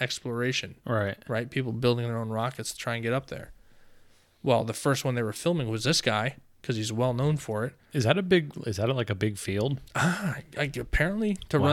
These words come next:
Speaker 1: run, to, to try and get a, a film crew out to, you know, visit people.
Speaker 2: Yeah.
Speaker 1: So he was the first one they were visiting.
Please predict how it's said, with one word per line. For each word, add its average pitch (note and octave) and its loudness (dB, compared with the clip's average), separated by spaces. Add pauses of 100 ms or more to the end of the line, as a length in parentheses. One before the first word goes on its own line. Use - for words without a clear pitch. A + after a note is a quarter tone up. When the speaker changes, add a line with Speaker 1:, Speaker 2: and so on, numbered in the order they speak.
Speaker 1:
run, B2 2
to, C3 2
to A#2+ 0 (320)
try C#3 -2
and E3 -2
get D3+ 4
a, B2+ 2 (220)
a - -6
film F3 -2
crew C#3 0
out B2+ -2
to, A2+ -4 (160)
you C3+ -4
know, A#2 -4
visit C#3 -2
people. C3 -6
Speaker 2:
Yeah. B2+ 0 (100)
Speaker 1:
So - -2
he E3 2
was G3+ -2
the E3 -2
first F3 0
one E3 -4
they E3+ 0
were D3 2
visiting. E3 0